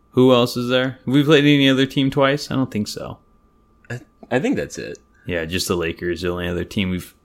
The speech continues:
Speaker 1: met up more than once, other than the teams we've lost to. So, cool.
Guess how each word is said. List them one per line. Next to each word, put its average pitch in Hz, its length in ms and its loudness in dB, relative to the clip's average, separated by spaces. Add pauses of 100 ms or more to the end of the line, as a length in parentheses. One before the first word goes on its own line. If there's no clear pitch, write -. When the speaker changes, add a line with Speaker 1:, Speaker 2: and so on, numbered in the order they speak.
(140)
Speaker 1:
met 101 180 4
up - 300 -2 (680)
more 104 160 0
than 98 220 -2
once, 98 360 -2
other 98 220 0
than 98 160 -2
the 92 80 -4
teams 98 260 -2
we've 95 120 -4
lost 95 340 -4
to. 110 300 -6
So, 98 400 -4 (880)
cool. 233 340 4